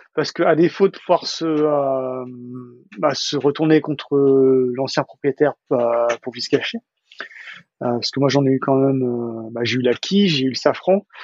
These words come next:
et j'ai eu, euh, sur le moteur aussi, il y avait, euh, un double alternateur, et en fait, la, le, le support de, du deuxième, enfin, alternateur avait déjà cassé. Ils avaient, euh, colmaté ça avec une sorte de résine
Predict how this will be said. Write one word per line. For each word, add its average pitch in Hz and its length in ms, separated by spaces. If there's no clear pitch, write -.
et 143 100
j'ai 127 200
eu, 147 280
euh, 135 320
sur 160 160
le 151 60
moteur 160 340
aussi, 135 520
il 147 60
y 135 40
avait, 131 200
euh, 123 520
un 139 140
double 147 220
alternateur, 147 680
et 147 80
en 131 60
fait, 190 300
la, 120 640
le, 127 120
le 143 180
support 185 460
de, 131 520
du 135 180
deuxième, 147 440
enfin, 135 280
alternateur 135 800
avait 135 240
déjà 143 260
cassé. 175 380
Ils 139 180
avaient, 143 240
euh, 139 140
colmaté 165 420
ça 180 220
avec 160 180
une 139 80
sorte 135 200
de 135 60
résine 139 460